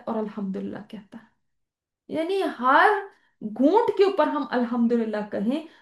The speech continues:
हर लुकमे पे हम अल्हम्दुलिल्लाह कहें, बजाय हम इधर उधर बातें बहुत सारी करते रहते हैं। अल्हम्दुलिल्लाह तो end में कहना भी भूल जाता है। सुबह उठने के वक्त अल्हम्दुलिल्लाह कहें,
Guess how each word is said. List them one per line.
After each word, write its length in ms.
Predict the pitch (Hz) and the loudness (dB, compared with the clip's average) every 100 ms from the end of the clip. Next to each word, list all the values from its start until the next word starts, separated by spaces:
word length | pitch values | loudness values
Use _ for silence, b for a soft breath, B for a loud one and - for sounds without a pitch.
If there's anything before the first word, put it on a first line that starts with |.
| B | B
हर 200 | 320 349 | 2 6
लुकमे 420 | 269 311 392 427 427 | 4 4 2 2 2
पे 100 | 370 | 2
हम 240 | 330 277 | 2 0
अल्हम्दुलिल्लाह 720 | 262 247 240 233 220 202 208 196 | -2 -2 0 0 0 -2 -4 -8
कहें, 320 | 208 220 254 | -6 -4 -2
बजाय 460 | 220 214 202 214 214 B B | -2 -2 -4 -4 -8 B B
हम 200 | 233 233 | 2 2
इधर 220 | 240 285 269 | 4 0 0
उधर 240 | 254 269 | 0 -2
बातें 380 | 240 277 277 294 | -2 -4 -4 -4
बहुत 280 | 269 285 311 | -4 -4 -2
सारी 200 | 311 311 | -2 -2
करते 300 | 302 285 - | -4 -6 -4
रहते 240 | 294 294 - | -6 -6 -8
हैं। 80 | |
अल्हम्दुलिल्लाह 580 | 330 - 320 320 311 349 | -10 -10 -8 -4 -2 -2
तो 220 | 370 370 - | -4 -6 -2
end 200 | 269 302 | 0 2
में 160 | 320 392 | 2 0
कहना 220 | 370 330 | 0 0
भी 140 | 320 311 | 0 -2
भूल 280 | 254 247 214 | -2 -4 -4
जाता 320 | - - - | -6 -10 -16
है। 80 | - _ _ _ _ _ _ - | -20 _ _ _ _ _ _ -6
सुबह 240 | 320 294 370 | -2 0 0
उठने 300 | 262 294 403 | -2 0 2
के 100 | 427 403 | 4 4
वक्त 200 | 381 - | 2 -2
अल्हम्दुलिल्लाह 720 | 277 240 247 226 220 208 - 233 - | -4 -2 -4 -2 -2 -6 -8 -10 -10
कहें, 180 | 233 | -12